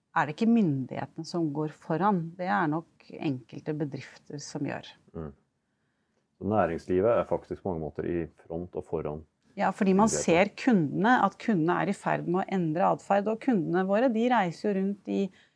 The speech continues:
Speaker 1: eller <laughs> ikke det siste halvannet året kanskje, men, men, eh, men, eh, bare, det er jo bare å ta seg en tur til, eh, til London og se alle disse, eh, restaurantene og kaféene som dukker opp, hvor alt er organic.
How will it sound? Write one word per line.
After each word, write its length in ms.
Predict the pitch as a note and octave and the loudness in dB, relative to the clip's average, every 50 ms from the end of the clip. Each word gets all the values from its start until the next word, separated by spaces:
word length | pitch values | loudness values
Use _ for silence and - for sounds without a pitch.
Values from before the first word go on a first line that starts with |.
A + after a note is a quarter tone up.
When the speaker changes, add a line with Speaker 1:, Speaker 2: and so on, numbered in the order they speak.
| _ _ - | _ _ -2
Speaker 1:
eller 200 | - F#3+ G3 F3+ - | 2 2 2 2 0
<laughs> 280 | - - G3 F3+ - G#3+ | 0 0 2 2 2 0
ikke 220 | - - F#3+ E3+ | 2 0 -2 -2
det 100 | E3+ F3+ | -2 -4
siste 400 | - - A3 F#3 - - - E3 | 0 0 0 0 2 4 4 6
halvannet 400 | E3 F3 F3 E3+ D#3+ D#3 D#3 - | 6 8 8 6 4 4 2 0
året 240 | F3 D#3+ D#3 F3 E3+ | 0 2 2 2 2
kanskje, 300 | - G3 G3 - - D4+ | 2 2 2 4 6 8
men, 220 | C#4 A3+ G#3+ G#3+ G3+ - - - - - - - - - - _ _ _ _ | 8 10 8 8 6 2 -6 -20 -20 -20 -20 -20 -20 -20 -20 _ _ _ _
men, 320 | G#3 G3+ G3+ G3+ G3+ G3+ G3+ | 0 2 2 4 4 6 6
eh, 640 | G3+ G3+ G3+ G3+ G3+ G3 G3+ G3+ G3+ - - - - - | 8 8 8 8 8 8 8 8 6 6 2 -2 -2 -2
men, 260 | G#3 G#3 G#3 G#3 G#3 G#3 G3+ | 0 0 2 2 2 2 2
eh, 160 | G3+ G3+ G3+ | 2 2 4
bare, 380 | G3 G3 G3 E3 E3 E3 D#3+ E3 | 6 6 6 8 8 6 4 4
det 180 | D#3+ D3+ D#3+ F3 | 2 2 4 6
er 120 | E3+ D#3 | 6 6
jo 80 | E3 E3+ | 6 4
bare 140 | D#3+ D#3 D#3 | 2 0 0
å 20 | - | 0
ta 120 | F3 E3 | -2 -2
seg 180 | D3+ - F#3 F#3+ | -2 -2 -2 -2
en 60 | F#3 | -4
tur 260 | - - E3+ D#3+ E3 D#3+ - | -4 -6 -4 -4 -4 -4 -6
til, 400 | - G3 F#3 F3 F3+ F3+ F3+ F3+ | -6 -6 -4 -4 -4 -2 0 0
eh, 160 | F#3 F#3+ F#3+ | 2 2 0
til 220 | - - G#3+ G#3 G3+ | 0 0 0 2 4
London 400 | F3+ D3+ D3+ D#3 D#3+ F#3 F#3+ G3+ | 4 2 2 2 0 0 0 0
og 100 | G#3 G3+ | -2 -4
se 200 | - - G3 G3 | -2 0 2 4
alle 320 | - G#3+ G3+ F#3 F3 F3+ F#3 | 4 4 4 2 2 0 0
disse, 440 | G3+ G3 - - - F3+ F#3 G3 F#3+ - - - - - - - _ _ _ _ | -2 -4 -4 -4 -2 0 0 -2 -2 -6 -14 -20 -20 -20 -20 -20 _ _ _ _
eh, 220 | - F3+ F#3 F3+ F3+ | -4 -2 0 2 2
restaurantene 960 | F3+ F3 - - G#3+ G#3 G3 G3 G3 F#3+ G3 G3+ G3+ G#3 G#3 G#3+ A3+ A#3 A3 G#3+ | 0 -2 -2 0 0 2 4 4 4 4 2 2 2 2 0 0 0 0 0 0
og 260 | G3+ G3+ F3+ F3+ F3 E3+ | 0 0 0 0 -2 -4
kaféene 640 | - F#3+ F3+ - - - G#3+ G#3+ G#3+ G#3 G#3 G#3+ G#3 | -6 -8 -8 -4 -2 0 0 0 0 0 -2 -2 -2
som 160 | G3+ A3 G#3+ | -4 -6 -6
dukker 360 | G3+ A3 G3+ - - - F#3 F#3+ | -6 -6 -8 -6 -4 -2 -2 -2
opp, 140 | F#3+ - - | -2 -4 -4
hvor 160 | G3 G3 - | -2 0 2
alt 240 | F#3 F#3+ G3 F#3+ - | 2 0 0 0 0
er 240 | F#3 F3+ F#3 - - | 0 2 2 2 0
organic. 640 | F#3+ F#3 E3+ G3 F#3+ F#3+ G#3+ C#4 C#4+ - - | 0 0 2 2 4 4 4 2 0 -2 -8